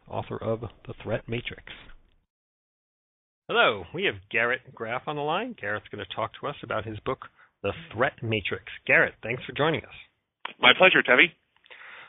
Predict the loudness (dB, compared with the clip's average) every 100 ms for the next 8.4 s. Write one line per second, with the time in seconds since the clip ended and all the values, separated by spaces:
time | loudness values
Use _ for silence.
0 | _ _ 4 4 -2 _ _ _ 0 4
1 | 4 4 2 2 -2 0 -2 -2 -6 -6
2 | -10 0 0 2 -2 -4 -8 -4 -4 -2
3 | -2 -2 -4 -8 -12 -12 -16 _ -8 -2
4 | 2 2 0 -2 -2 0 -2 -6 -6 -6
5 | -6 -6 -8 -10 -14 -8 -4 -2 -4 -8
6 | -12 0 2 2 -4 -10 -20 -20 -8 0
7 | 2 4 4 6 8 8 6 4 2 4
8 | 4 2 -2 -2